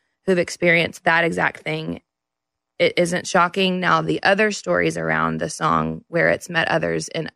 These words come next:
other ways, in different hardships in their life, um, those, those always, I mean, they all touch my heart. They all just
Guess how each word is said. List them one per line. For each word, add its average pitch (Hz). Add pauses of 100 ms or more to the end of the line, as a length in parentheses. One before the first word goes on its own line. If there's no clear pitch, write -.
other 170
ways, 156 (100)
in 165
different 165 (540)
hardships 175
in 175
their -
life, 85
um, 165
those, 175 (840)
those 180 (120)
always, 170
I 165
mean, 160
they 180
all 185
touch -
my 170
heart. 151
They -
all 160 (300)
just -